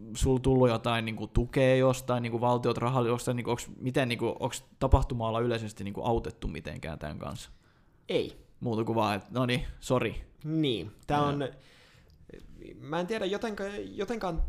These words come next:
Speaker 2: tai jotenkin tapahtuma-alaa ei oteta tosissaan. Musta tuntuu, että sitä ei pidetä toimialana tai tämmösenä,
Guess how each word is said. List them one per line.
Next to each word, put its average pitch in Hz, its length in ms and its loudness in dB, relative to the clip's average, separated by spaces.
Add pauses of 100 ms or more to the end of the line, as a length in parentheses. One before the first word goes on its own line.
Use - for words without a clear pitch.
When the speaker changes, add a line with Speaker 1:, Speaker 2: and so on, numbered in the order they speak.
(120)
Speaker 2:
tai 151 160 2
jotenkin 185 420 -4
tapahtuma-alaa 139 960 -4
ei 104 120 -6
oteta 117 280 -6 (100)
tosissaan. - 640 -8
Musta 120 140 -14
tuntuu, 143 180 -2
että 131 100 -4
sitä 135 160 -4
ei 120 60 -2
pidetä 131 320 -2
toimialana 117 760 -4
tai 104 160 -8
tämmösenä, 107 580 -10